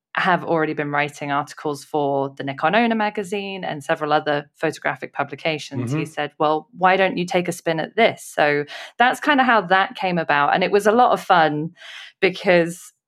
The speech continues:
Speaker 1: you know, it was a little bit out of my usual remit, but <laughs>
Speaker 2: Yeah,
Speaker 1: I think I did
Speaker 2: yeah.
Speaker 1: okay. <laughs> It
Speaker 2: You
Speaker 1: was an
Speaker 2: did great.
Speaker 1: enjoyable article.
Speaker 2: You
Speaker 1: Thank
Speaker 2: did
Speaker 1: you.
Speaker 2: great. And obviously your, your love and familiarity with, with lenses and cameras,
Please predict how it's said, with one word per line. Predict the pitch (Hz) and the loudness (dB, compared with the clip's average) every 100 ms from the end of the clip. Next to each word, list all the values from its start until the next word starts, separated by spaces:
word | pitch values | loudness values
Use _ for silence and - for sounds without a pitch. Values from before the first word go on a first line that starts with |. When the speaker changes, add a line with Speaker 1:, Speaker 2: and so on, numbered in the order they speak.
| _ - | _ 0
Speaker 1:
you | 196 | 4
know, | 165 | 4
it | 151 | 4
was | 170 196 | 2 2
a | |
little | 220 220 | 2 2
bit | 185 - | 2 2
out | 180 175 | 4 2
of | 170 170 | 2 0
my | 170 | 0
usual | 170 160 185 196 180 190 156 147 147 _ _ - | 0 -6 -6 -4 0 2 2 2 -6 _ _ -2
remit, | 170 160 160 - - 175 - | 0 2 0 -2 -16 -4 4
but | 196 | 6
<laughs> | 254 - - | 6 0 -6
Speaker 2:
Yeah, | - 254 | -2 0
Speaker 1:
I | |
think | 359 359 | 2 2
I | 370 | 6
did | 381 | 6
Speaker 2:
yeah. | 359 | 6
Speaker 1:
okay. | 370 349 277 180 | 4 4 6 4
<laughs> | 226 - | 2 0
It | |
Speaker 2:
You | 240 | 2
Speaker 1:
was | 254 | 4
an | 226 | 4
Speaker 2:
did | 240 | 6
great. | 190 233 | 6 4
Speaker 1:
enjoyable | 165 170 | 2 0
article. | 185 - 143 - | -2 -4 -8 -4
Speaker 2:
You | 160 | 0
Speaker 1:
Thank | 160 | 0
Speaker 2:
did | 165 | 0
Speaker 1:
you. | - | 2
Speaker 2:
great. | 202 165 - _ _ _ - - _ - | 2 2 -4 _ _ _ -20 -20 _ -2
And | 165 | 2
obviously | 156 156 143 139 127 | 4 2 -2 -4 -2
your, | 127 123 117 127 190 _ | 0 0 -2 -8 -18 _
your | 220 135 131 | -4 -2 2
love | 135 139 135 - | 4 4 2 -6
and | 131 117 | -6 -4
familiarity | 143 131 127 127 123 | -4 0 0 0 0
with, | 120 120 113 - _ | -2 -2 -4 -10 _
with | 175 117 - - | -6 -6 -8 -8
lenses | 123 131 127 131 123 | -2 0 0 -4 -4
and | 117 107 | -6 -6
cameras, | - 135 120 110 110 | -2 -2 0 -4 -6